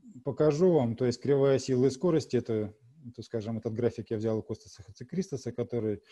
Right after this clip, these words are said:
тренирует по физической подготовке команду Ц С К А. Вот здесь по одной оси у нас идёт кривая силы, по одной оси идёт, скажем так, в-, э, скорости, кривая скорости. Вот. И здесь у нас з-, зоны, скажем, интенсивности.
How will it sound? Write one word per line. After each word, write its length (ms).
тренирует 520
по 80
физической 400
подготовке 500
команду 420
Ц 280
С 80
К 100
А. 160
Вот 240
здесь 340
по 140
одной 340
оси 240
у 60
нас 220
идёт 240
кривая 420
силы, 460
по 100
одной 300
оси 240
идёт, 280
скажем 380
так, 240
в-, 920
э, 40
скорости, 580
кривая 380
скорости. 600
Вот. 320
И 60
здесь 320
у 40
нас 320
з-, 380
зоны, 400
скажем, 400
интенсивности. 840